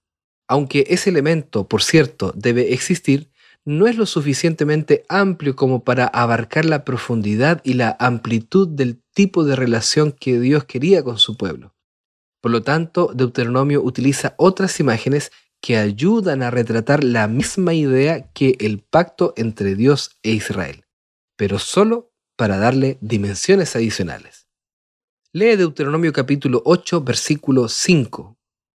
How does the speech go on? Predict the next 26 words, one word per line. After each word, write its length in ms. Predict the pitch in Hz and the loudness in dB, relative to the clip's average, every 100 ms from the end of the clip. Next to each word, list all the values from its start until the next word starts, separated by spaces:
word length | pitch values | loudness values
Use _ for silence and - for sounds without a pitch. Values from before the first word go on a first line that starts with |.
| _ - | _ -6
también 380 | 107 107 120 | -4 0 0
el 100 | 151 | 0
capítulo 380 | 131 113 117 104 | 0 -2 -2 -2
catorce, 480 | 98 92 123 127 - | -2 2 2 2 -2
versículo 480 | 107 - 110 - 95 | -2 -4 -6 -4 -2
uno, 480 | 113 180 185 185 _ _ _ _ _ | 0 2 0 -4 _ _ _ _ _
y 80 | 196 | -2
capítulo 480 | 185 165 156 139 | 0 0 0 0
treinta 300 | 127 117 113 | 0 -2 -2
y 20 | 110 | 2
dos, 240 | 120 131 | 2 0
versículo 480 | 107 - 104 92 90 | -6 -6 -8 -6 -4
seis, 520 | - 170 120 - - _ _ _ | 2 4 2 -2 -20 _ _ _
además 600 | 101 98 101 170 - - _ _ | -4 -2 0 0 -2 -12 _ _
del 140 | 110 | -2
versículo 460 | 101 98 135 131 104 | -2 -2 -4 -2 -2
dieciocho 580 | 92 98 180 180 185 - | -2 2 2 2 -6 -6
al 120 | - 123 | -2 0
veinte. 440 | 98 90 - - _ _ _ _ _ - | -2 -6 -16 -20 _ _ _ _ _ -8
¿Qué 100 | 269 | -6
tipo 300 | 240 220 175 | -4 0 2
de 60 | |
imágenes 420 | 147 160 - 165 139 | 2 -2 -2 -2 -2
se 100 | 139 | -2
utilizan 500 | 131 123 139 143 135 | 0 0 2 0 -2
aquí 480 | - 113 139 160 | -4 0 0 -2